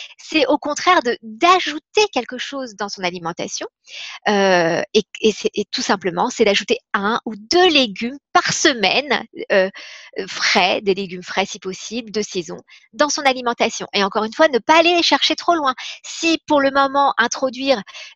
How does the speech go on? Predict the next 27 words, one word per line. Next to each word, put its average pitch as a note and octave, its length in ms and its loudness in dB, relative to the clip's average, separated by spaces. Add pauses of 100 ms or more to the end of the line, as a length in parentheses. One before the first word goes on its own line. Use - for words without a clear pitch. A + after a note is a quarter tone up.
heu, G3 180 4
quelques C#4 380 0
quartiers, B3+ 580 0
heu, F#3+ 100 -2
de G#3 140 -6
tomates A#3+ 600 -2 (120)
et, B3+ 320 4
heu, F3+ 100 -2
quelques B3 260 0
feuilles A#3 180 0
de A3+ 80 -6
salade, A3+ 360 0 (280)
c'est A#3+ 160 -4
déjà G#3+ 300 2
une G#3 140 -8
grande B3 300 -2
étape, C#4+ 280 0 (100)
mais A3 160 2
c'est F4 300 2 (180)
toujours F#4+ 340 2
une C#4 120 -2
étape - 260 0
et A3+ 140 -2
on, A#3 120 -4 (180)
et C4 140 -2
on C#4 120 -6
avance. G#3 360 0